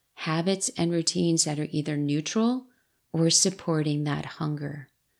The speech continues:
And winning or learning and continuing to optimize how you function. Align your life from a place of loving who you are today.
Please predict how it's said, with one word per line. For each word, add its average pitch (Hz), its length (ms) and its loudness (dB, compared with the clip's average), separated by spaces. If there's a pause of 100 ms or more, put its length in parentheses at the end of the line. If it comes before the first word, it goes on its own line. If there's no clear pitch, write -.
(340)
And 160 340 2
winning 180 580 2
or 170 180 4
learning 139 680 0 (380)
and 160 180 2
continuing 170 640 2
to 160 280 -2 (100)
optimize 151 800 0
how 135 260 -4
you 139 200 -2
function. - 560 -10 (2250)
Align 165 640 2
your 180 160 4
life 143 640 -6 (380)
from 185 180 4
a 170 60 4
place 180 340 4
of 156 180 0
loving 165 440 2
who 185 120 0
you 175 240 2
are 160 160 0
today. 156 580 -4